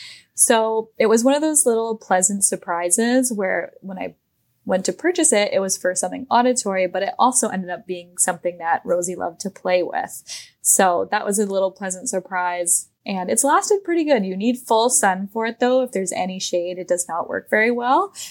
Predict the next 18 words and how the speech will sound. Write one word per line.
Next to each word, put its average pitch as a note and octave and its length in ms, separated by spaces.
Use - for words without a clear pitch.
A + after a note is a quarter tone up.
But F3+ 400
I'll G#3 120
put A3 180
it G#3+ 60
out F#3+ 180
in G3 60
the F#3+ 80
sun F#3 260
any F3+ 220
day F3+ 500
<laughs> - 60
if C4+ 360
it A#3 120
makes G3+ 240
her A3 140
happy F#3 280
like F3+ 240
that. - 300